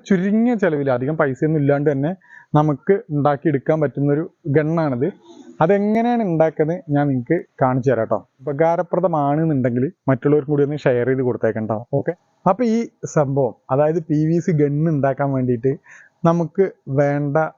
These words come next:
സാധനങ്ങൾ എന്തൊക്കെയാണെന്ന് ഞാൻ ആദ്യം നിങ്ങൾക്ക് കാണിച്ചു തരാം ട്ടോ. നമുക്കൊരു നാല് ഇഞ്ചിന്റെ പി വി സി പൈപ്പ്, ഇത് ഏകദേശം ഒരു മുപ്പത് സെന്റിമീറ്റർ ഉണ്ട്. കുറച്ച് കുറഞ്ഞാലോ കൂടിയാലോ പ്രശ്നമില്ല. അപ്പൊ നാല് ഇഞ്ചിന്റെ ഒരു ഏകദേശം ഈ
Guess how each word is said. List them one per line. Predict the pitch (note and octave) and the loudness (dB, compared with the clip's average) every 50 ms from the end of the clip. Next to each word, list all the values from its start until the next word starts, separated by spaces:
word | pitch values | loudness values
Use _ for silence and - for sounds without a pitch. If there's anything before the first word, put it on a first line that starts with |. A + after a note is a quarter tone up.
| - - - | -18 -4 -2
സാധനങ്ങൾ | D3+ C3+ C#3 C#3+ D3 D3+ D3 D3 D#3+ E3 D#3+ D3 | 0 0 0 0 -2 -2 -2 -2 0 0 0 0
എന്തൊക്കെയാണെന്ന് | C3+ C#3 B2 C3+ B2+ B2+ B2+ B2+ | -2 -2 -2 -2 -2 0 0 0
ഞാൻ | B2 B2 B2 | 0 0 -2
ആദ്യം | A#2+ A#2+ C3 B2 | -2 -2 -2 -4
നിങ്ങൾക്ക് | A#2 A2 A#2+ A2 | -4 -4 -2 -2
കാണിച്ചു | A2+ G#2 G2+ F#2 - G2+ | -2 -2 -2 -6 -8 -8
തരാം | G2 F#2 F2 G#2 | -8 -6 -8 -8
ട്ടോ. | F#2+ - _ _ _ _ _ _ _ _ _ _ - | -12 -12 _ _ _ _ _ _ _ _ _ _ 0
നമുക്കൊരു | E3+ F#3+ G3 F#3 G3 F3+ F#3 F#3 - - _ _ _ _ _ _ - D#3 D#3 | 0 0 2 0 0 0 0 -2 -4 -10 _ _ _ _ _ _ 0 2 2
നാല് | D#3+ E3 E3+ E3+ E3+ F3 F#3+ F#3+ | 2 2 0 0 0 0 0 -2
ഇഞ്ചിന്റെ | D#3+ D3 C#3 D3 C#3+ C#3 D3+ D3+ D3+ - _ - - _ | -2 -2 -2 -2 0 2 2 0 0 -6 _ -20 -6 _
പി | D3 B2+ B2 A#2+ | -2 0 0 0
വി | B2 A#2 - | -2 -2 -2
സി | B2+ A2+ A#2 | -2 -2 -2
പൈപ്പ്, | G#2 - - - - - _ _ _ _ _ _ _ D#3 | -4 -4 -8 -12 -14 -14 _ _ _ _ _ _ _ 2
ഇത് | C#3+ F#3 G3 F#3+ F3+ | 2 4 4 2 2
ഏകദേശം | F3 F#3 F3 F#3+ F#3+ - G#3+ G#3 | 0 0 0 0 0 0 0 0
ഒരു | G3 G#3+ G#3 G3 F3+ F3 E3+ | 0 0 -2 -2 -2 -2 -4
മുപ്പത് | D#3 - - G3 F#3+ - | -2 0 0 0 2 2
സെന്റിമീറ്റർ | F3 D#3+ D#3+ E3 D#3 D#3 C#3+ D3+ C#3 C3 | 0 0 0 0 0 -2 -2 -2 -2 -2
ഉണ്ട്. | B2+ C#3 E3 - _ - - - - - _ _ | -2 -2 -4 -6 _ -20 -20 -20 -20 -20 _ _
കുറച്ച് | - G#3+ A3 G#3+ - _ _ - - C4+ C4 B3+ - - F#3+ | 2 2 2 0 -6 _ _ -4 0 0 0 0 -4 -4 -2
കുറഞ്ഞാലോ | F#3+ F#3 E3+ D#3+ E3+ F3 F3 F3 F3 F3+ F#3 F#3+ G3 - | 0 0 0 0 0 0 0 2 2 0 -2 -2 -4 -4
കൂടിയാലോ | - E3+ D#3 D#3 D3+ D3+ D3+ D#3 D#3+ E3+ - - _ - | -2 0 2 2 2 2 2 0 -2 -4 -6 -8 _ -2
പ്രശ്നമില്ല. | D#3 C#3+ - - D#3 B2 A2 G#2 - - - A#3 G3 | -2 -2 -2 -2 -2 -2 -2 -4 -4 -6 -10 -6 -2
അപ്പൊ | D#3+ F#3 G3+ | 0 0 2
നാല് | G3+ F#3+ F#3+ G3+ A3 A3 | 2 0 0 0 0 -2
ഇഞ്ചിന്റെ | G3 F3+ F3+ F3 E3+ F3+ F#3+ F#3 F3 | -2 -2 -4 -2 -2 -2 -2 -2 2
ഒരു | E3 E3 | 2 2
ഏകദേശം | D#3 D#3 D#3 D3+ D#3+ D3+ - | 2 2 0 0 -2 -2 0
ഈ | G3 | 0